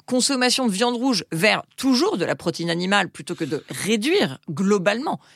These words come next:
la consommation de protéines animales, il ne faut pas qu'il y ait un report, parce qu'on se retrouve à manger du poisson d'élevage. Le saumon d'élevage,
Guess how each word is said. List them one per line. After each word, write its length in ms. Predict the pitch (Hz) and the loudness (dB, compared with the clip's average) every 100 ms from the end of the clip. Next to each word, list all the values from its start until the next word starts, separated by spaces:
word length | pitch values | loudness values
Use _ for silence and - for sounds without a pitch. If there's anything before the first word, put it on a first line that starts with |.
| _ | _
la 100 | 165 | -6
consommation 500 | 170 156 170 165 165 | -4 -4 -2 -2 -2
de 100 | 156 | -6
protéines 320 | 147 160 160 | -6 -6 -4
animales, 200 | 151 147 | -6 -4
il 40 | 147 | -4
ne 20 | |
faut 80 | 190 | -2
pas 120 | 302 | -2
qu'il 100 | - | -2
y 20 | |
ait 60 | 151 | -4
un 40 | |
report, 640 | 143 127 233 - 349 - - - - - | -2 2 2 2 0 -2 -6 -20 -20 -12
parce 140 | - 190 | -6 -2
qu'on 100 | 220 | -2
se 80 | 208 | -2
retrouve 240 | 233 233 | -2 0
à 60 | 196 | 0
manger 220 | 196 175 | 0 -2
du 100 | 165 | -4
poisson 260 | - 160 | -2 -2
d'élevage. 400 | 151 139 139 220 - | -2 0 0 -2 -2
Le 240 | 180 202 | 0 2
saumon 360 | 196 - 277 269 | 2 0 0 0
d'élevage, 460 | 202 156 151 147 | -2 -2 -2 -4